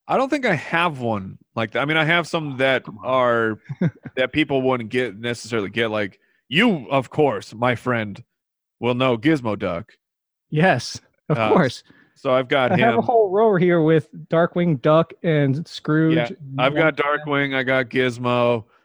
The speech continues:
Speaker 1: I have, uh, Zach Morris.
Speaker 2: Oh,
Speaker 1: You have
Speaker 2: I
Speaker 1: Zach
Speaker 2: was jealous of, I can't, I couldn't find that one for less than thirty bucks.
Speaker 1: Really?
Speaker 2: Yeah.
Speaker 1: I feel like I got that at just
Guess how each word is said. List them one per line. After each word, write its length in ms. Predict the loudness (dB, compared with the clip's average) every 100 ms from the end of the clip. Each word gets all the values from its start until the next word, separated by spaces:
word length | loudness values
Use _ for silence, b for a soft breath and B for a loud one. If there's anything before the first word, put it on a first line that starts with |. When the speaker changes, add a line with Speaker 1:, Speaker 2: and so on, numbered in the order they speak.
| _ _ _ -4
Speaker 1:
I 80 | 0
have, 220 | 0 0
uh, 320 | 0 2 0
Zach 340 | 0 0 0
Morris. 760 | -2 0 2 0 -2 -10 -16 -18 _ _ _ _ _ _ _ _ _ _ _ _ _ _ _ 0
Speaker 2:
Oh, 60 | 2
Speaker 1:
You 40 |
have 60 | 4
Speaker 2:
I 40 |
Speaker 1:
Zach 80 | 2
Speaker 2:
was 80 | 0
jealous 300 | 0 0 0
of, 80 | -6 -4
I 140 | 0
can't, 260 | 2 2 2
I 120 | 2
couldn't 220 | 2 0 0
find 260 | 2 2
that 80 | 2
one 100 | 0
for 100 | 0
less 140 | -2
than 140 | -2 -2
thirty 240 | -2 -2
bucks. 400 | -2 -2 -4 -14 _ _ _ _ _ _ _ _ _ _ _
Speaker 1:
Really? 640 | -16 -10 -2 0 0 -2 -4 _ _ _ _ _ 0
Speaker 2:
Yeah. 320 | 4 4 2 -4 _ _ -12
Speaker 1:
I 80 | -8
feel 160 | -2
like 140 | 0 0
I 80 |
got 220 | 2 0 2
that 120 | 0
at 120 | 0
just 220 | -6 -12